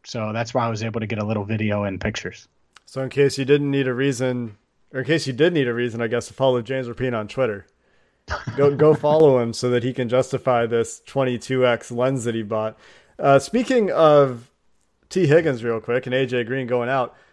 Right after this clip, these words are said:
Speaker 2: Mike Thomas, apparently the first guy off the bench to play outside receiver. And this was before A J Green even went down. So it was A J and it was Mike Thomas with, with Boyd in the slot.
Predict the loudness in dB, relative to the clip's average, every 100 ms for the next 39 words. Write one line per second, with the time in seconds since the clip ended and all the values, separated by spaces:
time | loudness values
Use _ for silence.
0 | _ -2 0 0 -2 -4 -2 -4 -6 -14
1 | -20 _ _ _ -12 -2 0 2 0 -2
2 | -2 -2 2 2 0 -2 2 4 2 2
3 | 2 2 0 -4 -8 -2 0 0 -4 -8
4 | -8 0 2 2 2 0 0 0 0 0
5 | -4 -2 -2 0 0 0 0 0 -2 -4
6 | 0 4 6 6 4 2 2 -2 -2 -2
7 | 0 2 2 2 -2 -4 -4 -6 0 2
8 | 2 4 4 4 2 -4 _ _ _ _
9 | _ -8 -2 -2 0 2 2 0 -6 -12
10 | -6 0 0 2 -2 0 -2 -6 -12 _
11 | _ _ _ _ -2 0 0 0 -4 -2
12 | 2 4 4 2 -2 -4 -2 0 -2 -6